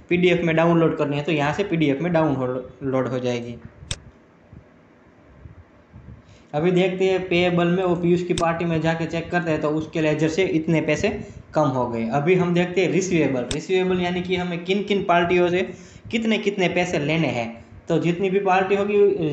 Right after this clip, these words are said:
कि जिसके पैसे बाकी होंगे उसकी यहाँ पर list आएगी। अगर किसी पार्टी का नाम search करोगे तो proper उसकी detail आएगी। अभी हम single entry की हुई है तो उसके ledger में जाकर check कर लेते हैं। अभी हम जाते हैं पे इन में।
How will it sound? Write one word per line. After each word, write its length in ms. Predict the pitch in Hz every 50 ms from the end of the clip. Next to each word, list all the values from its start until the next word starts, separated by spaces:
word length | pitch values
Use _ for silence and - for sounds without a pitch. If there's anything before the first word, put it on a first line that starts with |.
| 139 -
कि 180 | - - 170 151
जिसके 300 | 147 170 165 - 180 170
पैसे 280 | 175 175 175 175 190 175
बाकी 280 | 175 180 180 - 175
होंगे 200 | 175 180 190 196
उसकी 260 | 175 165 170 - 180
यहाँ 160 | 170 160 165 160
पर 140 | - 156
list 240 | 151 185 185 185 -
आएगी। 220 | 180 185 180 196 180
अगर 180 | 170 156 156 151
किसी 220 | - 170 165 175
पार्टी 300 | 165 160 160 165 165 165
का 100 | 160 160 156
नाम 220 | 160 165 170 165 165
search 200 | 170 160 151 156
करोगे 240 | 156 151 151 156 160
तो 100 | 208 233
proper 340 | 226 226 214 214 160 170 156
उसकी 280 | 165 165 160 - 160 156
detail 240 | 147 139 139 127
आएगी। 300 | 127 123 123 123 127 127 - - - - - - -
अभी 220 | 147 143 139 147 170
हम 300 | 175 175 175 175 175 -
single 300 | - 180 180 180 180 175
entry 260 | 175 180 175 180 175
की 160 | 170 185 185 175
हुई 220 | 170 170 165 160
है 80 | 160 196
तो 140 | - 233 196
उसके 300 | 180 - - - 185 165
ledger 280 | 165 160 156 160 156
में 160 | 160 156 156 151
जाकर 280 | 151 156 151 156 160
check 260 | - - - 147 - -
कर 100 | 151 139
लेते 300 | 131 123 120 120 - 123
हैं। 240 | 120 117 113 113 - - - - - - - - - - - -
अभी 200 | 139 135 156 165
हम 160 | 156 165 165 160
जाते 300 | 156 160 160 160 - 170
हैं 300 | 165 165 165 170 170 160 160 - - -
पे 120 | - 175 170
इन 220 | 165 - 175 175 175
में। 300 | 160 139 123 113 113 -